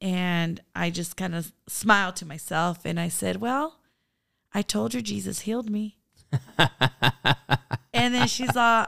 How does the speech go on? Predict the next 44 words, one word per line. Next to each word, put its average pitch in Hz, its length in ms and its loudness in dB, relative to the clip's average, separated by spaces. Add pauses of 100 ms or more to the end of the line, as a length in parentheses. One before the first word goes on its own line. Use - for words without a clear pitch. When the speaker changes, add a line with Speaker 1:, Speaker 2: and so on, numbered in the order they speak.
(100)
Speaker 1:
"I, 196 240 -8
I 196 160 -2
guess 185 360 -2
he 208 120 -8
did." 214 680 -2 (380)
Speaker 2:
Yes. 101 480 8
Speaker 1:
And, 185 440 -2
um, 175 760 -2 (540)
she's - 180 0
like, 190 180 2
"I 190 40 -8
guess 196 160 -4
this 185 140 -10
is 196 100 -6
our 190 120 0
last 185 280 -4
conversation. 180 920 -2
Um, 170 460 -4 (220)
you're 170 240 -8
good. 190 440 -2
You're, 175 320 -2
I'm 165 240 -4
releasing 170 540 -6
you. 78 140 -6
No, - 320 -8 (440)
you 185 140 0
don't 175 120 2
need 165 120 -4
to 170 60 -10
come 165 160 -6
see 170 240 -6
me - 180 -6
anymore." 58 640 -12
And 165 180 -12
Speaker 2:
Praise 80 300 0
God. 76 300 -6
Speaker 1:
and 190 120 -6
that 175 100 -4
was 170 140 -8
twenty 160 280 -6
twenty, 165 520 -10
August - 320 -6
twenty - 200 -14
twenty. - 360 -18